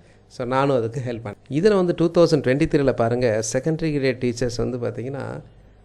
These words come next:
ஆறாயிரத்தி ஐநூத்தி ஐம்பத்தி மூணு. தமிழ் வந்து ஆறாயிரத்தி முந்நூத்தி நாலு. அஹ், தமிழ்னா தமிழ் மீடியம், அது சம்மந்தப்பட்ட மத்த சப்ஜெக்ட்ஸ் எல்லாமே சேர்ந்து அவங்க எடுக்கக்கூடியவங்க. அப்புறம் தெலுகு, கன்னடம், உருது.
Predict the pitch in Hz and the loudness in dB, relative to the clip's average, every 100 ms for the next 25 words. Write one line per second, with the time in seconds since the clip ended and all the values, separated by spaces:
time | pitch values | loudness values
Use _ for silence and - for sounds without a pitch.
0 | - - 123 160 165 156 151 123 131 131 | -18 -10 -6 -4 -2 -2 -2 -2 -2 -4
1 | 120 110 139 147 - 113 107 101 - - | -6 -4 0 0 0 -6 -6 -10 -16 -20
2 | - _ - 127 127 127 123 120 120 120 | -20 _ -8 -4 -2 -2 -2 -2 -2 0
3 | 117 117 113 110 113 117 110 107 104 104 | -2 -4 -6 -8 -6 -8 -8 -10 -8 -8
4 | 110 - - - 131 131 131 131 131 147 | -10 -14 -20 -6 -4 0 0 0 0 0
5 | 151 131 123 123 117 113 117 117 113 110 | -2 0 0 0 0 2 0 -2 -10 -6
6 | 107 104 107 110 110 104 107 101 107 - | -6 -6 -6 -6 -6 -6 -8 -6 -8 -8
7 | 101 107 113 110 107 104 104 107 110 117 | -10 -8 -10 -10 -10 -10 -10 -12 -14 -12
8 | 104 104 101 117 - - - - 113 117 | -10 -8 -10 -12 -14 -20 -20 -10 -10 -4
9 | 127 135 117 147 - - - 117 117 113 | 0 0 0 -4 -8 -20 -14 -8 -6 -4
10 | 117 - - - - 117 110 | -6 -10 -20 -20 -16 -10 -10